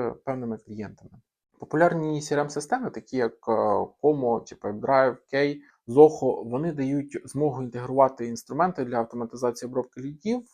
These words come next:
е, там, взагалі від моменту створення карти клієнта до надсилання комерційної пропозиції. Е, і так ми з цими системами також працюємо. Наступним в сим-, систематизації ми відмічаємо створення чіткого регламенту обробки заявки.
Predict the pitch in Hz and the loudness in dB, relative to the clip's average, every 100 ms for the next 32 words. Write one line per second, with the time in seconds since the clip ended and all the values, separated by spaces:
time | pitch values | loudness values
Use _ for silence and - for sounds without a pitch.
0 | 131 127 120 120 117 95 - 131 139 135 | 0 2 2 -2 -8 -8 -10 -8 -4 -4
1 | 107 117 123 131 131 120 - 123 120 113 | -6 -6 -6 -6 -6 -10 -10 -6 -6 -6
2 | 120 - 110 - 170 220 202 - 135 113 | -10 -10 -14 -10 -2 -2 -4 -10 -8 -6
3 | 110 123 139 123 - 110 - 113 110 101 | -6 -4 -4 -6 -10 -14 -14 -12 -12 -12
4 | - - 117 92 - - _ _ 113 123 | -16 -18 -12 -12 -12 -20 _ _ -2 -2
5 | 113 147 156 190 185 127 139 - 123 117 | -2 -2 2 2 2 -6 -6 -8 -10 -10
6 | - 95 123 127 110 107 104 98 98 110 | -10 -8 -6 -6 -6 -8 -8 -10 -10 -10
7 | 104 101 95 - 90 92 _ _ _ _ | -10 -12 -14 -14 -14 -14 _ _ _ _
8 | _ _ _ - 143 147 254 254 185 170 | _ _ _ -8 -6 -2 -4 0 0 0
9 | 139 139 139 135 127 151 147 143 135 139 | -4 -8 -8 -8 -6 -6 -4 -6 -4 0
10 | 190 208 - 131 131 143 123 120 120 131 | 0 0 -6 -8 -8 -8 -8 -8 -8 -4
11 | 156 151 131 117 - - - 147 131 117 | -4 -4 -6 -10 -10 -10 -2 -2 -2 -8
12 | - - 113 107 104 117 110 101 98 - | -10 -12 -8 -8 -4 -4 -4 -4 -6 -6
13 | - 95 98 92 - _ | -10 -10 -8 -8 -8 _